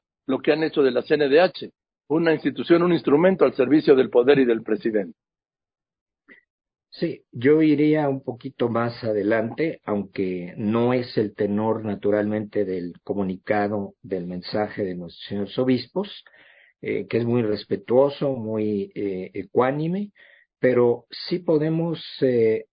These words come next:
Speaker 2: darnos cuenta de que muchas de las cosas que toca la actual administración política, todo lo desestructura. Lo que tenemos que va funcionando bien, lo toca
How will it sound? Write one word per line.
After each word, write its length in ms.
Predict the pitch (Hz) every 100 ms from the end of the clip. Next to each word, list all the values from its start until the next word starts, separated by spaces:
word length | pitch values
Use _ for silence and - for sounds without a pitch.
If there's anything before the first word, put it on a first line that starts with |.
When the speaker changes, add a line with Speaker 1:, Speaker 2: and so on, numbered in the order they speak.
| -
Speaker 2:
darnos 560 | 120 120 139 165 131
cuenta 500 | - 156 135 - 151
de 180 | 127 123
que 140 | - 113
muchas 400 | 131 147 156 123
de 80 |
las 180 | 107 104
cosas 400 | - 120 127 127
que 120 | -
toca 600 | 104 _ 131 127 113 95 - _ -
la 160 | 98
actual 420 | 95 - 117 113
administración 920 | 113 101 101 98 - 98 95 - 104 104
política, 640 | 101 98 90 98 - 120 - _ - - - _ _ _
todo 260 | 165 202 214
lo 140 | 180
desestructura. 1120 | 151 123 131 127 131 123 - 226 220 156 92 _ _ _ _
Lo 200 | - 127
que 120 | 143
tenemos 840 | 135 147 160 180 196 196 - - _ _ _
que 120 | 131
va 180 | 147 160
funcionando 680 | 170 135 143 143 156 151 135
bien, 320 | 147 160 165
lo 300 | 135 135 135
toca 500 | 170 170 - 175 175